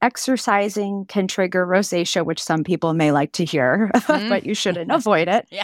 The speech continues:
Speaker 2: Yeah.
Speaker 1: <laughs> Yeah. Even hairspray is something that can trigger people's rosacea. And sadly, you know, stress,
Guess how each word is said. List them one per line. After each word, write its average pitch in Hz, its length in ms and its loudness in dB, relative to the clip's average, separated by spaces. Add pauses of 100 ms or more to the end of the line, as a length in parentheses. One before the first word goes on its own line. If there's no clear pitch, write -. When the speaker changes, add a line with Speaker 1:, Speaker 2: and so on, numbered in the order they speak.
(100)
Speaker 2:
Yeah. 254 140 2
Speaker 1:
<laughs> - 840 -8
Yeah. 175 220 2 (360)
Even 330 260 4
hairspray 226 840 0
is 220 160 -2
something 226 340 0
that 214 140 0
can 240 120 0
trigger 208 320 -4
people's 208 400 -4
rosacea. 196 720 2 (300)
And 196 180 2
sadly, 196 640 0 (340)
you - 180 0
know, 175 120 0
stress, - 640 0